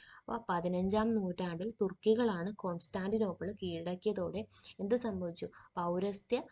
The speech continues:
റോമൻ സാമ്രാജ്യം തകർന്നു. തുർക്കി-, തുർക്കികളാണ്, ഏ, പതിനഞ്ചാം നൂറ്റാണ്ടിലാണ് കോൺസ്റ്റാന്റിനോപ്പിൾ പിടിച്ചടക്കിയത്. അപ്പൊ തുർക്കികൾ കോൺസ്റ്റാന്റിനോപ്പിൾ പിടിച്ചടക്കിയ എന്നാണ്? പതിനഞ്ചാം നൂറ്റാണ്ടിലാണ്.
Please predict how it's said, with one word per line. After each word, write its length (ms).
റോമൻ 360
സാമ്രാജ്യം 640
തകർന്നു. 520
തുർക്കി-, 380
തുർക്കികളാണ്, 680
ഏ, 140
പതിനഞ്ചാം 600
നൂറ്റാണ്ടിലാണ് 640
കോൺസ്റ്റാന്റിനോപ്പിൾ 960
പിടിച്ചടക്കിയത്. 580
അപ്പൊ 160
തുർക്കികൾ 280
കോൺസ്റ്റാന്റിനോപ്പിൾ 720
പിടിച്ചടക്കിയ 480
എന്നാണ്? 280
പതിനഞ്ചാം 680
നൂറ്റാണ്ടിലാണ്. 640